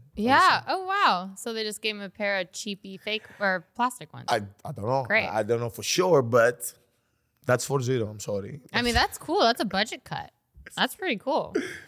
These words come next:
Speaker 1: For,
Speaker 2: Plus
Speaker 1: for wardrobe, they didn't have to go and spend the, spend the nickel and all that jazz.
Speaker 2: But with this fact, I discovered you are not a fan of, uh, Harry Potter. Why?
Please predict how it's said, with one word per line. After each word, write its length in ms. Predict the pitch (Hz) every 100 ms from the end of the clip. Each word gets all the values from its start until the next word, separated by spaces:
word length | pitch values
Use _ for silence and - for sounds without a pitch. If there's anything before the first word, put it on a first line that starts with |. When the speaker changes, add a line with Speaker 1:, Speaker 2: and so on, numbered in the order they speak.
| - _
Speaker 1:
For, 160 | - 180
Speaker 2:
Plus 260 | 120 135 135
Speaker 1:
for 140 | 214
wardrobe, 540 | 208 226 254 311 349 339 -
they 200 | 254 214
didn't 180 | 254 247
have 160 | 220
to 80 | 208
go 200 | 196 202
and 120 | 196
spend 300 | - 190 175
the, 160 | 170 170 -
spend 320 | - 180 175
the 40 |
nickel 500 | 165 202 214 202 190
and 160 | 160 156
all 120 | 165
that 240 | 160 196 -
jazz. 260 | - - -
Speaker 2:
But 220 | - 107 117
with 180 | 113 104
this 200 | 165 -
fact, 280 | 139 131 127
I 80 |
discovered 520 | 131 117 - 131 127 110
you 260 | 113 113
are 100 | 110
not 420 | 101 101 117 143 147
a 40 |
fan 320 | - 101 87
of, 180 | 87 85 - _
uh, 320 | 95 90 85 - 98
Harry 220 | 95 90
Potter. 320 | - 85 87
Why? 460 | 90 92 156 92 98